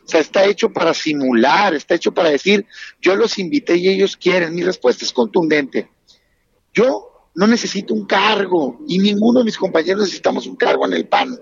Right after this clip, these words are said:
Vamos a ayudar al pan, como ayudé en la pasada elección, visité diecisiete estados, Juan Ignacio,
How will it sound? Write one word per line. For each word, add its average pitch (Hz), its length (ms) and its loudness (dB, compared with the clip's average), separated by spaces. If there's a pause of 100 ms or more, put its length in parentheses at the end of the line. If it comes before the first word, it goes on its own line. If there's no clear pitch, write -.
(400)
Vamos 240 520 0
a 202 40 2
ayudar 170 400 0
al 208 220 2
pan, 180 520 -2 (360)
como 190 320 2
ayudé 180 340 2
en 214 80 4
la - 100 4
pasada 185 380 2
elección, 190 500 2
visité 190 380 0
diecisiete 220 720 0
estados, - 560 0
Juan 87 200 -2
Ignacio, - 460 -10